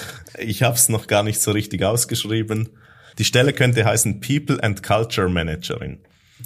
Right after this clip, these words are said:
Das ist so, ich glaub, das, was ich gestern gemerkt habe, wo es ein bisschen definiert.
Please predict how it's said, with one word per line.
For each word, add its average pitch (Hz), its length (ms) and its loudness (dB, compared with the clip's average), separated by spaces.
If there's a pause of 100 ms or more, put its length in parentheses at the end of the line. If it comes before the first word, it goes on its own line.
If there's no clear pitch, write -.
(120)
Das 107 160 0
ist 117 180 4
so, 113 220 6 (160)
ich - 300 -14
glaub, 113 200 0
das, 120 260 4
was 113 160 2
ich 113 160 -4
gestern 110 500 0
gemerkt 104 360 0
habe, 101 200 0
wo 98 40 -4
es 95 120 0
ein 101 100 -4
bisschen 101 280 -2
definiert. 90 480 -8